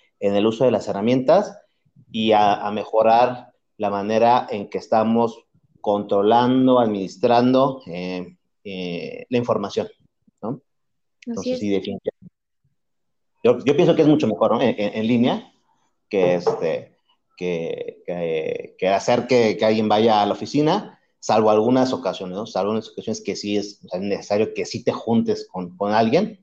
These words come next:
Speaker 1: porque sí amerita el tema, es algo muy delicado o son cosas demasiado precisas en cuanto a números, ¿no?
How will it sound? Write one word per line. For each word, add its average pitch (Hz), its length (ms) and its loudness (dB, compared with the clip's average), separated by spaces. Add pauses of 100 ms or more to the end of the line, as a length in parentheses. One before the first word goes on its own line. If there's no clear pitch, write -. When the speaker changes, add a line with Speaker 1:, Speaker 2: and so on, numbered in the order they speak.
(100)
Speaker 1:
porque - 360 -4
sí 117 200 2
amerita 107 480 2
el 95 140 -4
tema, 107 440 -2 (400)
es 95 180 -10
algo 98 220 -4
muy 117 140 2
delicado 107 520 2
o 98 100 0
son 110 480 -2 (680)
cosas - 400 -6
demasiado 104 480 2
precisas 107 320 -2
en 98 40 -12
cuanto 92 320 -8
a 98 60 -4
números, 117 800 2
¿no? 107 380 -6